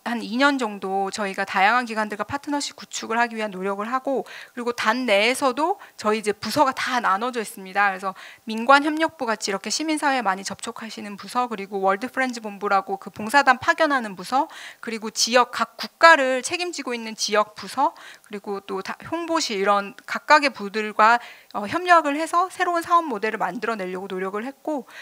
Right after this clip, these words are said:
그리고 주로 근데 지금까지 하고 있는 걸,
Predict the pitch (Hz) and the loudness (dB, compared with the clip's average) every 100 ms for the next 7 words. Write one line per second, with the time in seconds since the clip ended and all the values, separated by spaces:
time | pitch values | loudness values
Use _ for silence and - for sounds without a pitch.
0 | - - - 233 226 226 220 - 269 339 | -20 -14 -8 -6 -6 -6 -4 -2 2 2
1 | 330 254 233 233 226 233 226 254 339 359 | 2 -2 -2 -2 0 -2 0 0 0 0
2 | 311 285 247 233 214 | -2 0 0 0 -4